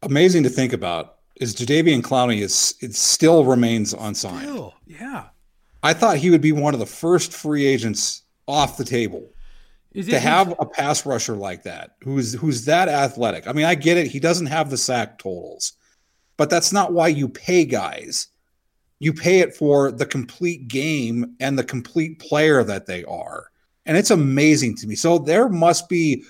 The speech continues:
Speaker 1: a lot of questions about his health and where he is right now, especially after that core surgery that he has. And the fact that since we're all on lockdown for the most part, that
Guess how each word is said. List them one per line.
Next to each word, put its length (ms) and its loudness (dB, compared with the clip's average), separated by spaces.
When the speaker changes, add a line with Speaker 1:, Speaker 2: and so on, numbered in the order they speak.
Speaker 1:
a 80 4
lot 340 4
of 120 0
questions 520 -2
about 460 -2
his 260 4
health 460 2
and 240 -4
where 180 2
he 240 -2
is 200 0
right 220 -8
now, 180 -8
especially 520 0
after 280 2
that 200 -2
core 280 0
surgery 520 -4
that 180 -6
he 220 -12
has. 460 -10
And 120 0
the 60 2
fact 340 0
that 220 0
since 260 -4
we're 160 4
all 280 6
on 380 0
lockdown 920 -4
for 100 0
the 80 2
most 320 -2
part, 380 -2
that 360 0